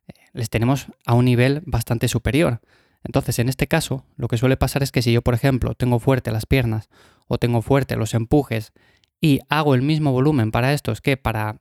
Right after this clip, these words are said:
mi espalda, que es un punto débil, por así decirlo, en ese caso, entonces, el avance va a ser todavía aún más lento. ¿Qué es lo que haría yo? Bueno, si yo avanzo bien en tema de sentadillas,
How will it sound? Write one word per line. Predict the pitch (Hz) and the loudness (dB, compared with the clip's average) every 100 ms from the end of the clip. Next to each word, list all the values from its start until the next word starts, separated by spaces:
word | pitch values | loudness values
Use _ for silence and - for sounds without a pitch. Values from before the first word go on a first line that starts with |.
| - | -8
mi | 127 113 | -4 -2
espalda, | - 120 135 196 - - | 0 0 0 -2 -4 -4
que | 123 | 0
es | 117 127 | 2 2
un | 117 | 0
punto | 120 117 120 107 107 127 | 0 0 0 0 0 -2
débil, | 117 113 160 202 | 0 2 2 0
por | 120 | 0
así | 107 120 | 0 0
decirlo, | 110 135 185 - - - _ _ _ - | 0 2 0 -2 -10 -20 _ _ _ -2
en | 120 | 0
ese | 120 135 | 0 0
caso, | 123 139 | 0 0
entonces, | 139 123 120 147 147 - - | 0 2 2 0 -2 -6 -4
el | 120 | 0
avance | 110 113 127 | 2 0 0
va | 120 | 0
a | |
ser | - 131 | 0 -2
todavía | 113 107 120 - | 0 2 2 0
aún | 123 | 0
más | 117 110 | 0 -2
lento. | 127 147 117 113 - _ _ _ _ - | 0 0 0 -4 -6 _ _ _ _ -2
¿Qué | 156 | 0
es | |
lo | 147 | 2
que | 127 | 2
haría | 123 127 | 4 4
yo? | 165 156 104 _ - | 4 2 0 _ -10
Bueno, | 127 113 | -6 -4
si | 120 | 0
yo | 113 | 2
avanzo | 123 127 123 113 | 4 2 2 4
bien | 135 110 - - | 4 2 -4 -12
en | 120 | -4
tema | 120 | 0
de | 117 110 | 2 2
sentadillas, | 123 117 120 135 120 107 | 0 2 4 4 4 0